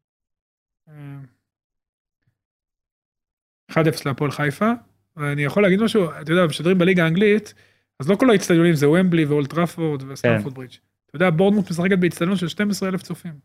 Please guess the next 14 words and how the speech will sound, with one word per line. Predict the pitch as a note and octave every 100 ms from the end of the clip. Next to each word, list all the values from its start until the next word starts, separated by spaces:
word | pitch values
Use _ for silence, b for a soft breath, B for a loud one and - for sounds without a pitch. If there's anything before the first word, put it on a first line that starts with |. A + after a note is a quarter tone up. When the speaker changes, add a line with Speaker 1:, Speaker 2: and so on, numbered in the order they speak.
| _ _ _ _ _ _
Speaker 1:
אז | D3+ D3+
עם |
כל | D#3 A3+
הכבוד | F3+ F#3 G#3
לכללים | F#3 - E3 G#3
של | G3
המנהלת, | F3 D#3 G#3 G#3+ F#3
אולי | F3+
אפשר | A#3 A#3
לשפץ | G3+ F3+ G3+ -
את |
האצטדיון | D#3+ D3+ E3+
בחדרה, | F3 D#3 C#3+ D3 C#3+ C#3+ E3+ D#3+
או | D#3 D3